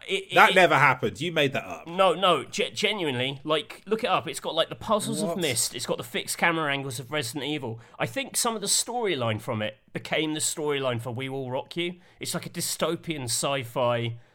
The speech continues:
Speaker 1: survival puzzle <laughs> game.
Speaker 2: What the fuck?
Speaker 1: Set to remixes of Queen tracks.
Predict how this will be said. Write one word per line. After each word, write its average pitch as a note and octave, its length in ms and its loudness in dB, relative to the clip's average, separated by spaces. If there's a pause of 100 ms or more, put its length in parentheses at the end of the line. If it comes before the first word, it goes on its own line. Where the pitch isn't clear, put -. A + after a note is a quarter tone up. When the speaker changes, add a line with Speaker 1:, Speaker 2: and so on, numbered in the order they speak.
(120)
Speaker 1:
survival B2+ 760 -2
puzzle C3 360 -2
<laughs> - 0 -
game. E3+ 480 -2 (340)
Speaker 2:
What C#3 480 2
the C3 140 4
fuck? D3 580 0 (300)
Speaker 1:
Set - 340 6
to D#3 420 0
remixes D3 600 0
of A#2+ 140 -8
Queen C#3 340 -2
tracks. - 600 -6